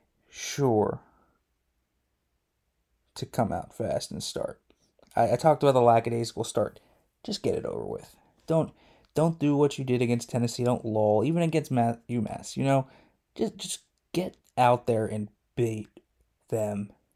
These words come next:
down early. It's a confident defense that's coming in here. They, they played, I mean, the defense hasn't looked bad. They played well. They have the seventh most tackle for loss per game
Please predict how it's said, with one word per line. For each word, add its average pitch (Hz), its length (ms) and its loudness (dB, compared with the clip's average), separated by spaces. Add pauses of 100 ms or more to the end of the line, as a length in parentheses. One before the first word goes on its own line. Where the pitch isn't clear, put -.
(340)
down 110 460 -4
early. - 400 -8 (340)
It's 131 180 -4
a 120 40 -6
confident 147 580 0
defense 120 640 -4 (300)
that's - 160 -6
coming 143 420 -2
in 131 360 0
here. 117 380 2 (500)
They, - 160 -8
they 127 100 0
played, 247 600 -2
I 156 60 4
mean, 165 140 2
the 170 80 4
defense 254 760 -2 (380)
hasn't 247 380 -6
looked 226 280 -4
bad. - 420 4 (1600)
They 135 80 -4
played 147 340 2
well. 160 460 4 (1200)
They 131 120 2
have 127 160 4
the 117 80 0
seventh 139 320 2
most 165 260 -2
tackle 156 260 2
for 165 140 4
loss 165 240 6
per - 160 -6
game 160 440 -2